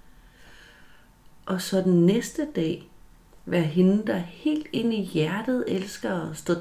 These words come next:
tidligt op, øh, gå en lang tur, dress op med høje hæle, habitjakke, krigsmaling og er dybt engageret i hele verden.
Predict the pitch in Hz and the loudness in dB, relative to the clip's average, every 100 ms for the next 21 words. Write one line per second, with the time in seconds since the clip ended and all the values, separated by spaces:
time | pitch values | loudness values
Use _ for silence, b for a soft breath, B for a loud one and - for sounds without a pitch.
0 | 175 - 233 233 240 247 190 185 196 - | -4 -2 2 4 4 4 4 4 0 -6
1 | B B B B B B B B 175 170 | B B B B B B B B 4 4
2 | 170 233 214 202 190 175 170 - - 214 | 4 4 4 4 2 2 0 -4 -8 -2
3 | - - 196 185 - 214 208 214 196 170 | -2 -2 -4 -2 -2 -2 -2 -2 0 0
4 | 156 147 185 180 208 220 220 190 196 208 | -4 -4 -4 -2 -2 -4 0 2 4 2
5 | 226 226 190 170 220 220 202 156 170 175 | 0 0 -2 -6 -6 -4 0 0 0 -4
6 | - - - 226 - 196 180 180 185 196 | -8 -10 -4 -4 -2 -2 0 0 0 -2
7 | 185 165 160 - B B B B - - | -2 -2 -4 -8 B B B B -12 -2
8 | 285 294 180 180 160 - - - 160 156 | -2 0 -2 -2 -6 -6 -4 -2 -2 0
9 | 175 180 175 156 156 185 | 2 2 0 -2 -2 -4